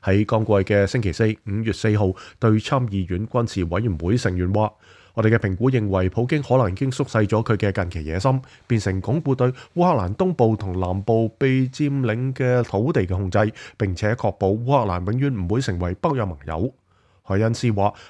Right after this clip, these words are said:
俄羅斯軍隊喺四月份獲得嘅土地，比前三個月當中嘅任何一個月都少，因為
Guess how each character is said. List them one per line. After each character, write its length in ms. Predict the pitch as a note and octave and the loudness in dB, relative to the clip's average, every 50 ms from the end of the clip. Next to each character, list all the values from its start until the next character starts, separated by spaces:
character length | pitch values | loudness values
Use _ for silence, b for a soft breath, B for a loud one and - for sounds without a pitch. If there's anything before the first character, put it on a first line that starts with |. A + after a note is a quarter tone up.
| B - | B -2
俄 40 | G2+ | -2
羅 80 | F#2+ | 0
斯 140 | F#2 - F3+ | 0 -2 -2
軍 160 | - F3 D#3 | -2 -2 0
隊 160 | C#3 C3 C3+ D3+ | 0 0 -2 0
喺 20 | |
四 140 | - D3 B2+ | 0 0 0
月 100 | A#2 G#2+ | 0 0
份 220 | - A#2 G#2+ G#2+ | 0 -2 -2 0
獲 140 | A2 G#2 - - | -2 -2 -2 -4
得 80 | - | -4
嘅 80 | D#3+ B2+ | -4 -2
土 180 | - A2 A#2+ B2+ | 0 0 2 4
地， 240 | B2+ A2+ G#2+ G#2 B B B - | 4 4 4 2 B B B -6
比 100 | - D3+ | -4 -4
前 240 | - - - F#2 F#2 | -4 -2 -4 -4 -4
三 240 | - - D#3 D#3 D3+ | -2 -2 -2 -2 -2
個 140 | C3 C3+ A#2+ | 0 0 0
月 100 | G#2+ G#2+ | 0 0
當 260 | - - D#3 D#3 D#3 | 0 0 0 0 0
中 160 | - E3 D3 | 0 0 0
嘅 160 | C3+ B2+ B2 A#2+ | 0 0 0 2
任 200 | A#2+ G2 A2+ A#2+ | 2 2 2 2
何 240 | A2 - F#2+ F#2 G2 | 0 0 0 -2 0
一 160 | B2+ G3+ F#3+ - _ | 0 0 -2 -4 _
個 180 | - D3+ B2+ B2+ | -2 0 0 2
月 160 | A#2+ A2 G2 | 2 0 0
都 240 | - - D#3 C#3 C3 | 0 2 2 2 0
少， 160 | - - E2 | 0 -2 0
因 600 | E2 G#2 C#3+ D3 - - - - _ _ B2+ A#2 G#2+ | 2 2 2 0 -2 -8 -20 -20 _ _ 0 2 2
為 180 | G#2 F#2+ F#2+ | 2 2 0